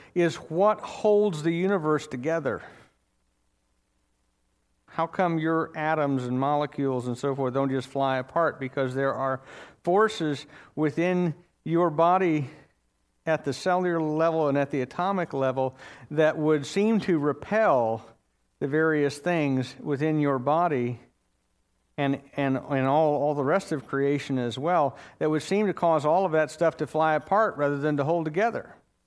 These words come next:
And science has actually no really good answer for why that doesn't happen.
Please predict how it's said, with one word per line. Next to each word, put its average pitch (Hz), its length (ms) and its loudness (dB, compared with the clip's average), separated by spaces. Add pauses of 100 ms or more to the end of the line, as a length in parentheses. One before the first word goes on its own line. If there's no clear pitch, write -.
(1500)
And 170 180 2
science 208 440 2
has 180 380 2
actually 175 540 0
no 175 200 2
really 190 380 2
good 170 200 2
answer 190 420 0
for 160 160 -2
why 165 260 2
that 156 240 0
doesn't 165 380 0
happen. 151 600 -4